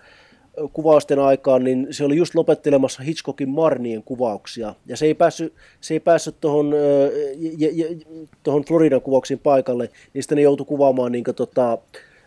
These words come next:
ö, hänen kohtauksensa sitten Pinewoodilla myöhemmin, ja hän näkyy siinä, että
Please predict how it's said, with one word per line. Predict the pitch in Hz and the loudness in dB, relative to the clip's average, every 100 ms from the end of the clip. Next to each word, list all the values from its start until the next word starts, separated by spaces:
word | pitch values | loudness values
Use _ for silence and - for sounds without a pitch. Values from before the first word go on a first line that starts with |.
| - | -8
ö, | 127 127 117 113 | -2 0 0 -2
hänen | 123 135 | 0 0
kohtauksensa | - 131 127 117 123 | 0 -2 -2 -4 -6
sitten | 127 - 151 | -8 -2 0
Pinewoodilla | 139 123 123 127 | 2 0 -2 0
myöhemmin, | 147 151 117 113 110 | 2 2 2 -2 -6
ja | 107 117 | -6 -2
hän | 131 | 0
näkyy | 139 151 147 120 | 2 0 -2 -4
siinä, | 127 117 113 | -4 -6 -8
että | - 117 | -8 -10